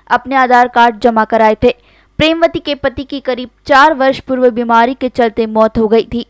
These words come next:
पति की मौत के कुछ दिन बाद से ही गांव के ही रहने वाले हारून और प्रेमवती दोनों के बीच करीब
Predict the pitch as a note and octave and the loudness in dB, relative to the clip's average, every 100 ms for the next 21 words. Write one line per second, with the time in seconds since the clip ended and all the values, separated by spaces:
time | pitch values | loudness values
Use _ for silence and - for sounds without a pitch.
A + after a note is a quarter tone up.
0 | _ _ _ C#4 C#4 D#4+ - D4 B3+ B3+ | _ _ _ -2 -2 -4 -6 -6 -2 -2
1 | C#4 C4+ B3 B3+ G#3+ B3+ A3+ A3+ C4 - | -2 -6 -8 -8 -6 -6 2 2 2 0
2 | C#4+ B3 C4 _ _ - C4+ D#4 D#4 E4 | -4 -2 -4 _ _ 2 6 6 4 0
3 | D4 C4+ C4+ C4+ B3+ B3+ C4 A#3+ B3+ C#4+ | 0 0 0 2 2 2 0 2 2 2
4 | D4 - B3+ B3 B3 B3+ B3 C4 B3+ A#3 | -4 0 0 0 -2 -2 -2 -6 -6 -6
5 | B3 B3+ B3 A3 A3+ A#3+ - B3+ B3 | -6 -6 -6 -6 -8 -8 -4 -2 -4